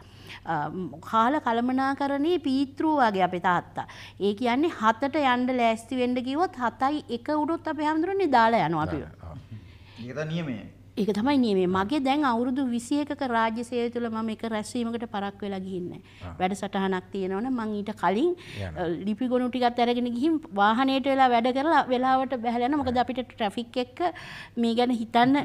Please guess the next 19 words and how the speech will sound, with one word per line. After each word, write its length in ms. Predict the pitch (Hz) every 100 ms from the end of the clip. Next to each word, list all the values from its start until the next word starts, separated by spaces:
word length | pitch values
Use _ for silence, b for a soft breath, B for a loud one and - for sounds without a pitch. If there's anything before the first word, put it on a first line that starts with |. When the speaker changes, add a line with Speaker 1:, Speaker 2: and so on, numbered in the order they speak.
| -
Speaker 2:
<laughs> 240 | 214 196 233
Speaker 1:
බැරි 200 | 247 247
නිසා 180 | 226
ඔබ 100 | 190
වහන්සේත් 500 | 208 240 262 262 277
මේ 180 | 254 254
වැඩසටහනට 640 | 247 233 247 247 240 247
ආරාධනා 540 | 233 233 233 226 240 233
කරන 200 | 226 226
වෙලාවේ 340 | 226 226 226
කිව්වා 220 | 226 240 269
මේ 200 | 247 220
ට්‍රැෆික් 480 | - 196 247 233
තියෙනවා. 360 | - 214 208 269
Speaker 2:
ආ, 60 | -
ආ. 200 | - -
Speaker 1:
ඒ 120 | 190
කියන්නේ 200 | 277 247
අපිට 240 | - 277